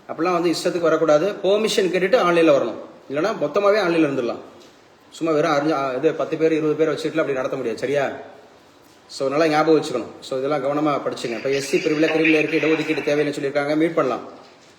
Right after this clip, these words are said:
மேற்கு வங்க ஆளுநர் மாளிகையில் ஆயுதம் விநியோகிப்பதாக குற்றச்சாட்டு. மேற்கு வங்கம் அப்படிங்கிறதனுடைய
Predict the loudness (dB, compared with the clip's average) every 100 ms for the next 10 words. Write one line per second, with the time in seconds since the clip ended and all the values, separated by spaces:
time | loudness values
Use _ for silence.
0 | _ _ _ _ -20 -20 -6 2 2 2
1 | 4 4 6 6 4 2 2 2 2 2
2 | 2 2 0 0 -2 0 0 2 0 0
3 | 0 2 2 0 -2 -4 -2 0 -2 -2
4 | -4 -4 -4 -6 -4 -4 -4 -2 -2 -2
5 | -4 -2